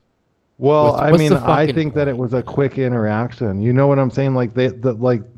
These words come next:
Speaker 1: they came out of that control room, what I think would be a control room like that one on Die Hard Two.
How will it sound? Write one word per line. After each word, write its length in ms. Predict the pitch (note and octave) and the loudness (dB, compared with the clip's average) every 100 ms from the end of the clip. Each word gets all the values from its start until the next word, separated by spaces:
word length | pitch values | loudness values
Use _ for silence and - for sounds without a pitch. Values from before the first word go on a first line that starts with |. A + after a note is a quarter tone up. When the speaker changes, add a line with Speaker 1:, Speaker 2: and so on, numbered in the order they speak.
| G#2 | -4
Speaker 1:
they 160 | C3+ | -2
came 320 | C3 - C#3+ C3+ | -2 -2 0 2
out 160 | B2+ | 0
of 60 | B2+ | 0
that 180 | A2+ - | -2 -2
control 480 | A2 - B2 A2+ | -4 0 2 4
room, 160 | A2+ G2+ | 4 2
what 140 | G2+ | 2
I 140 | G2+ G#2 | 0 0
think 220 | G#2+ G2+ | -2 -4
would 120 | G2 | -4
be 160 | G2+ F#2 | -2 -4
a 260 | - G#2+ | -6 -6
control 360 | G2+ F#2+ A2 G#2 | -6 -4 0 2
room 180 | G2+ F#2+ | 2 0
like 140 | F2+ | -2
that 120 | F#2+ | -2
one 140 | F2+ G2+ | -2 0
on 160 | F2 | 0
Die 200 | D#2+ F#2 F2+ | 0 0 0
Hard 240 | F2 D#2+ | -2 -4
Two. 360 | - F#2+ G2 | -2 -2 -2